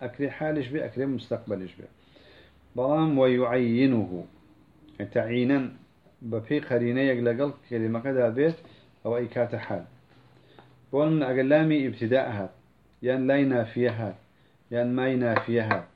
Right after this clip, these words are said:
ولا وما النافيتان. أمانة هاتن أو كاتا أو فعل مضارع زمنك أبيت حال.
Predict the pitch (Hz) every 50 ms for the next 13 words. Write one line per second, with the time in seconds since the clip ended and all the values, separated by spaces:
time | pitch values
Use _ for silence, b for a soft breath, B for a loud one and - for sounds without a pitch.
0 | - - - - - - _ _ _ _ 110 110 110 110 123 127 127 120 110 110
1 | 110 113 123 123 123 123 131 117 110 107 110 107 101 - - 107 107 101 - 113
2 | 104 92 - - - _ _ _ _ _ _ _ _ _ - - - 123 123 123
3 | 131 135 151 143 135 143 156 156 147 - 151 156 170 165 - - - _ _ _
4 | _ _ _ _ _ _ _ _ _ _ _ _ _ B B B B B B B
5 | B B B _ - 135 135 131 - 120 113 107 - - 131 131 135 - - 143
6 | 147 135 - - 123 113 113 113 113 110 110 107 113 110 110 107 110 110 107 131
7 | 139 120 - 120 110 107 107 107 107 110 110 123 131 120 117 104 110 123 120 -
8 | 123 - - - 98 95